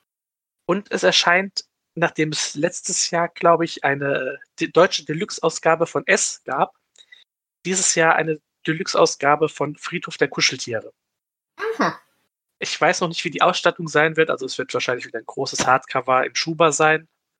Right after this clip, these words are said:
Speaker 2: Mhm.
Speaker 1: Aber, äh, wenn sie sich so Mühe geben wie bei S, dann wird das ein geiles Buch.
Speaker 2: Ausgezeichnet. Ja, naja, wie gesagt, ich guck eigentlich sehr froh in die Zukunft. Ja, die Bücher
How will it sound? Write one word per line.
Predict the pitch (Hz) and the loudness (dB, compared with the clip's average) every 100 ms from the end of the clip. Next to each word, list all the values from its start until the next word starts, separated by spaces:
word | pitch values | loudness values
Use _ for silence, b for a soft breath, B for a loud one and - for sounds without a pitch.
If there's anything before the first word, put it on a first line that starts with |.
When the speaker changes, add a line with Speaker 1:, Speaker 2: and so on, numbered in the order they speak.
| - | -10
Speaker 2:
Mhm. | 175 170 196 _ _ | -6 -6 -8 _ _
Speaker 1:
Aber, | - 147 143 147 | 0 2 4 2
äh, | 135 - _ - | -2 -8 _ -2
wenn | 147 | 0
sie | 156 170 | 0 -2
sich | 156 - - | -4 -6 -8
so | 156 175 | -4 -2
Mühe | 160 175 175 | 2 2 2
geben | 165 156 | 0 -2
wie | 139 | -2
bei | 143 | 0
S, | - 151 - | 0 0 -2
dann | - 135 139 143 135 | -4 -4 -6 -16 -4
wird | 143 - | -4 -2
das | - 131 | -4 -4
ein | 143 117 | -2 -4
geiles | 120 123 147 | -4 -6 -6
Buch. | - - - _ _ B B _ _ _ _ - | -10 -16 -18 _ _ B B _ _ _ _ -6
Speaker 2:
Ausgezeichnet. | 170 175 208 202 339 339 190 - - _ _ _ _ _ _ _ _ _ _ _ _ _ _ _ _ _ _ | -2 -2 -4 -2 0 0 -4 -8 -14 _ _ _ _ _ _ _ _ _ _ _ _ _ _ _ _ _ _
Ja, | 185 160 160 156 - | 2 4 4 0 -4
naja, | - 359 427 508 349 | 4 6 8 6 4
wie | 359 | -2
gesagt, | 330 208 190 - | -2 0 0 -2
ich | 233 - | -8 -2
guck | 370 415 | 0 2
eigentlich | 285 339 330 320 294 | 2 0 -2 -6 -4
sehr | 269 233 | 0 0
froh | - 330 | 2 2
in | 311 | 2
die | 285 285 | 0 -6
Zukunft. | 302 302 294 277 294 - _ _ _ _ - | -6 -4 -4 -4 -6 -12 _ _ _ _ 0
Ja, | 214 240 254 277 277 - | 6 6 8 4 0 -8
die | 233 | -12
Bücher | 226 277 277 254 254 - | -6 -4 0 2 2 0